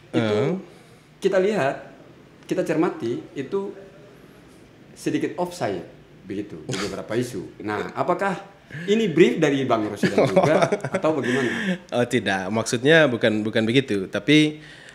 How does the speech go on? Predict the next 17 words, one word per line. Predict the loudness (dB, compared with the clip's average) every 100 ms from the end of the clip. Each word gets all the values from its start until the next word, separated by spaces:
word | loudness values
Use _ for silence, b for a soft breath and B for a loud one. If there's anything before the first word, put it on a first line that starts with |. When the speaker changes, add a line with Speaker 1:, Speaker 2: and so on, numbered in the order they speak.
| B B B
Speaker 2:
eh, | 4 8 8 8
semua | 6 8 10 10 10 8 6 6 4 4 4 2
kekuasaan, | 0 2 2 4 4 2
semua | 0 0 2 2 2 0 -2 -2
pimpinan | 2 4 4 4 0 -4 -6
ti-, | -8
Speaker 1:
Oke. | -8
Speaker 2:
mungkin | -8 -4 -2 0 2
Speaker 1:
Punya | 2
hak | 0 -2 -12
prerogatif | -6 -4 -4 -4 -4
juga. | 0
Speaker 2:
punya | 2 4
hak | 2
prerogatif | 2 2 2 2 0
Speaker 1:
Ya. | 2
Speaker 2:
dan | 2